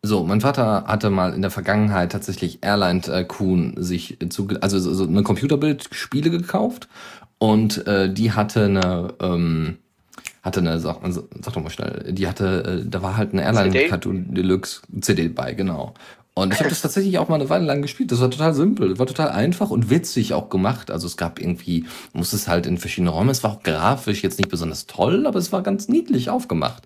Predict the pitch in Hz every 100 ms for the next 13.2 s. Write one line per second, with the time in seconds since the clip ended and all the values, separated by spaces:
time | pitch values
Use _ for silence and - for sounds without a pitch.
0 | - - - - _ 104 98 92 92 92
1 | 104 - _ - 104 120 120 123 120 127
2 | 123 120 104 107 101 98 95 95 92 92
3 | 95 98 104 107 107 107 107 113 110 113
4 | 113 - 104 95 110 107 107 110 104 -
5 | - 110 98 107 101 98 98 107 - 104
6 | - 104 104 101 101 101 95 92 95 95
7 | - - 98 92 92 98 98 - 101 -
8 | 104 - - - 113 156 170 - 110 117
9 | 170 175 123 123 107 104 104 - 107 104
10 | 98 104 104 - 101 107 107 98 98 95
11 | - 92 95 98 - 95 92 90 92 -
12 | 92 92 80 90 87 90 85 87 87 -
13 | 87 85